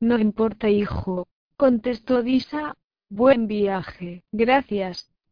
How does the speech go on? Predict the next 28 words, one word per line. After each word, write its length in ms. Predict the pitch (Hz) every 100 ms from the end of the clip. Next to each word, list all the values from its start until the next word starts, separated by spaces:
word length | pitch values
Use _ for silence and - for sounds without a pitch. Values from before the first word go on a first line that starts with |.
| _
Le 120 | 220
sonreí 580 | 220 233 233 254 277 269
cuando 360 | 233 214 214 214
salía 440 | - 240 262 277
de 140 | 247
la 160 | 233 214
cocina. 760 | 208 202 - - 208 196 175 185 _
Entré 420 | 226 226 226 240
en 120 | 233
el 160 | 226 220
vestíbulo. 800 | 214 196 - 240 220 247 254 - _ _ _
La 160 | 208 214
señora 520 | - 220 220 240 220
Sharp 400 | - 254 254 -
hablaba 420 | 214 226 226 254
con 220 | 220 226
un 160 | 247 240
hombre 320 | 233 226 233
joven 480 | - 262 262 262 254
de 180 | 254 233
cabello 480 | 220 220 240 233
azulado 600 | 240 - 220 208 233 233 262
en 180 | 247
las 220 | 233 220 -
puntas 720 | 233 240 254 262 269 262 -
y 60 | 214
brillo 400 | 214 247 240 254
en, 160 | 254